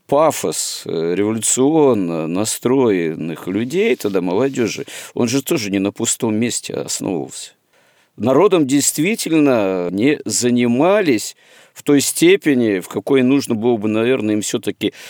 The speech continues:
заниматься, чтобы предотвратить вот это, э, назревающее революционное брожение. Да, попытки были реформаторские, это очевидно, и там появление земств, там врачей и так далее, но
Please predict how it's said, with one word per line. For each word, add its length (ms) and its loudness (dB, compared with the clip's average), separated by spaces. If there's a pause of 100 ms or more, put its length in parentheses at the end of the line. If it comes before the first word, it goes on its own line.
(120)
заниматься, 1160 2
чтобы 500 0
предотвратить 800 -2
вот 140 -12
это, 320 0 (340)
э, 160 -2
назревающее 1300 0
революционное 1200 -2
брожение. 640 0
Да, 360 2 (380)
попытки 500 -2
были 600 0
реформаторские, 840 -4
это 340 0
очевидно, 720 -2 (320)
и 140 -2
там 540 -2
появление 760 0
земств, 880 -2
там 240 -2
врачей 640 2
и 60 0
так 200 -4
далее, 320 4
но 400 4